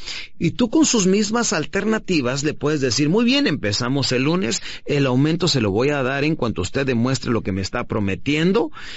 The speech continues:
y con la misma técnica que hemos aprendido lograríamos mucha más calidad de comunicación. ¿Y qué es lo que hace el trabajador en cuanto sale de ahí? Cierra la puerta, dice, "Qué inteligente es mi jefe". <laughs> Y la verdad es que le dio todas las alternativas.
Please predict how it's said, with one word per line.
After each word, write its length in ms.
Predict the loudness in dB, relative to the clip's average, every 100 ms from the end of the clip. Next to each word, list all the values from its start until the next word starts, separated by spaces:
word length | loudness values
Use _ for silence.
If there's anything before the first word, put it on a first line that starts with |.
| -14 -4
y 200 | -2 0
con 180 | 0 0
la 100 | 0
misma 540 | 0 2 0 -2 -4 -4
técnica 460 | -2 0 0 -2 -4
que 100 | -2
hemos 200 | -2 -2
aprendido 520 | -2 -2 0 0 2
lograríamos 600 | 0 0 -2 -2 -2 -2
mucha 240 | -4 -2
más 260 | -2 -2 -4
calidad 400 | -4 -4 -4 -4
de 80 | -4
comunicación. 920 | -4 -2 -2 -2 -2 0 0 -2 -4 -6 -6 -2
¿Y 80 |
qué 100 | 0 2
es 40 |
lo 60 | 2
que 100 | 2
hace 120 | 0
el 40 |
trabajador 480 | 0 0 0 2 2
en 80 | 0
cuanto 240 | 0 0
sale 240 | 0 2 2
de 80 |
ahí? 320 | 4 4 2 0 -6
Cierra 300 | -2 0 2
la 140 | 0 0
puerta, 240 | 0 2
dice, 360 | 2 2 0 -2 -6 -12 -6
"Qué 100 | 0 2 2 2
inteligente 540 | 0 0 -2 0 0
es 120 | 0
mi 160 | 0 -2
jefe". 560 | 0 0 0 -2 -2 -8
<laughs> 300 | -2 0 0 -6 -12 -4
Y 100 | -2
la 120 | 0 2
verdad 260 | 2 2
es 140 | 2 2
que 100 | 2
le 160 | 4
dio 240 | 4 2 0 -6
todas 440 | -2 0 2 0 -2
las 240 | -2 0
alternativas. 720 | -2 0 0 2 2 2 -2